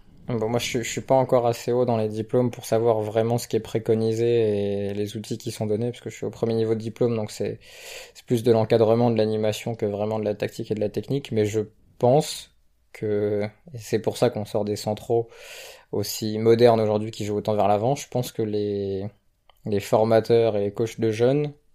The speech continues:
sont, malgré le, l'enjeu du maintien dans les championnats régionaux et de vouloir monter en quatorze R un, en quatorze R deux, en, en dix-sept nas, en seize R un, et cetera, euh, je pense qu'il y a pas mal de,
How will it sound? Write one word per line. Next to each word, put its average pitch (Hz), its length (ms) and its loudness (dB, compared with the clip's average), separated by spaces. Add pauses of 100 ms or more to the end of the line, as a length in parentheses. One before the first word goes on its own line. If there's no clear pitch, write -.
(180)
sont, 104 500 -8
malgré 135 560 6
le, 110 380 0
l'enjeu 110 420 0
du 110 140 -4
maintien 107 400 -2
dans 104 100 -2
les 101 80 0
championnats 104 360 -4
régionaux 107 500 0
et 107 40 4
de 104 60 -6
vouloir 101 220 0
monter 104 400 -2
en 98 100 -6
quatorze 101 380 -4
R 101 100 -2
un, 101 200 -6
en 101 60 -8
quatorze 101 360 -4
R 107 100 -4
deux, 101 300 -4
en, 98 180 -10 (520)
en 101 100 0
dix-sept 98 340 0
nas, 101 180 0 (120)
en 104 60 -10
seize 104 260 -4
R 107 60 -2
un, 104 100 -4
et 107 40 -6
cetera, 104 440 0 (560)
euh, 95 220 0
je - 120 -8
pense 123 240 -2
qu'il 101 480 -2
y 98 80 0
a 95 180 2
pas 110 160 0
mal 120 220 0
de, 107 340 -4